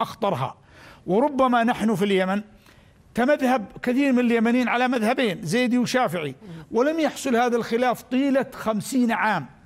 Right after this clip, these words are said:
في فترة من بعد قيام ثورة ستة وعشرين سبتمبر. اليوم تكرس الطائفية، ويا أختي الفاضلة، لو أن مسألة الطائفية دخلت بلد، يجب أن تفهموا أنه غير الصراع السياسي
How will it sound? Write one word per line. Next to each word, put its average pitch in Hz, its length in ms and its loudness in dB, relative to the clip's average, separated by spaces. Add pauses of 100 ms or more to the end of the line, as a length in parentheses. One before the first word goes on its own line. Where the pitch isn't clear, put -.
(260)
في 185 160 -4
فترة 247 380 0 (360)
من 190 160 2
بعد 185 300 0
قيام 226 160 2
ثورة 202 200 0
ستة 220 300 -6
وعشرين 185 220 -2
سبتمبر. 160 500 -4 (640)
اليوم 254 460 4 (380)
تكرس 208 520 -4
الطائفية، 175 760 -2 (360)
ويا 190 300 2
أختي - 220 -4
الفاضلة، 175 560 0
لو 190 180 2
أن 226 380 2
مسألة 202 460 0
الطائفية 202 560 0
دخلت 220 500 -2
بلد، 208 400 0 (420)
يجب 180 220 0
أن 196 140 -2
تفهموا 220 440 -2
أنه 214 240 2
غير 233 260 4
الصراع 220 400 -2
السياسي 165 560 -2